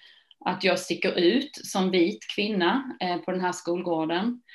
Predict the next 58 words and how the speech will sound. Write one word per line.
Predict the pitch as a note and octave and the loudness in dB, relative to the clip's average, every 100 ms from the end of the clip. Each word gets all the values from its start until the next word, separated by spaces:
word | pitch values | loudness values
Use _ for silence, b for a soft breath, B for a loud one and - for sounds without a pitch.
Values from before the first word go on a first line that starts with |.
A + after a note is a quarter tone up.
| B B | B B
Men | G3+ | 0
jag | G#3+ | 2
har | A3+ F#3+ F3+ | 6 6 6
ju | |
de | A3+ | 6
här | B3+ G#3+ - | 4 4 -2
två | F#3 | -2
bollarna, | E3 F3+ F#3 F3 E3+ F3+ | 0 0 0 0 0 -2
så | - | 0
jag | G3 F3+ | -2 0
kastar | F#3 - G#3+ | -6 -4 0
iväg | B3 G#3 E3+ | 4 4 4
den | F3+ A#3+ | 4 4
ena | B3+ A3 | 6 4
bollen | G3 F3 D#3+ E3+ | 2 2 2 0
till | E3+ E3+ | 0 0
en | E3+ | 0
kille | F3 F3 F3 D#3+ D#3+ | 0 0 0 0 0
i | E3 D#3+ | 0 -2
fotbollskläder. | D#3 F3+ - E3+ - E3 D#3+ D#3+ E3 F3 G3 - b b b _ | 0 -6 -4 -10 -4 -2 0 0 0 -2 -4 -12 b b b _
Och, | F#3 F3 - - | -4 -4 -6 -6
eh, | F3 E3 | -2 0
han | E3 G#3+ G#3 | 0 0 0
börjar | G3+ G3 G3 | 4 4 4
kicka | G#3 G#3+ - F3 | 0 -2 -2 2
och | E3+ | 4
jag | F3 F3+ | 2 0
börjar | F3 F3 | -2 -2
kicka | F3 F#3 F#3 - F#3 E3+ | -2 -6 -6 -8 -2 0
och | F3 | 2
han | F#3 F#3 | 2 2
lägger | F#3 F3+ | 2 0
den | F3+ | -2
i | F3+ | 0
nacken | F#3 F#3 - F#3+ | 0 -2 -4 2
och | G3 | 4
jag | E3+ D#3 | 4 0
lägger | D3+ D#3+ | -2 2
den | D#3+ | 4
i | |
nacken | D#3+ D#3+ - - E3 E3+ | 4 2 -4 -4 2 4
och | |
han | E3+ F#3+ G3 | 6 4 2
på | G#3 | -2
pannan | G3+ G3 G3+ F#3+ | 2 2 4 2
och | F#3+ | 2
jag | F3 - | 0 -2
på | D#3+ | -6
pannan. | - E3 - E3+ | -6 -6 -2 -2
Och | F#3+ F#3+ | -2 0
på | |
det | A#3+ G3 | 0 2
sättet | C4+ B3+ - - | 4 2 2 -4
så | E3+ | -4
började | F3 F3 E3+ | 0 0 0
folk | F#3+ D#3 - | -2 -2 -4
skingra | F3 F3+ F3 E3+ | -4 -2 -2 -4
sig. | - F#3 F#3 G3 | -4 -2 0 -2